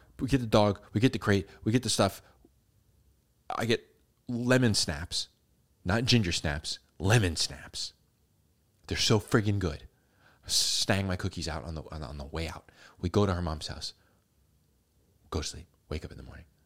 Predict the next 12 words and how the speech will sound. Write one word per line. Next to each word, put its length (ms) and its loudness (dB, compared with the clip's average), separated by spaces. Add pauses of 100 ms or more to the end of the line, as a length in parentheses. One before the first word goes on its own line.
(200)
I 120 -6
have 260 -12
to 60 -16 (160)
work. 440 -20 (1700)
I 60 -8
have 140 -6
to 80 -12 (140)
work, 500 -14
dude. 280 -14 (1300)
At 160 -4
a 40 -8
house. 600 -10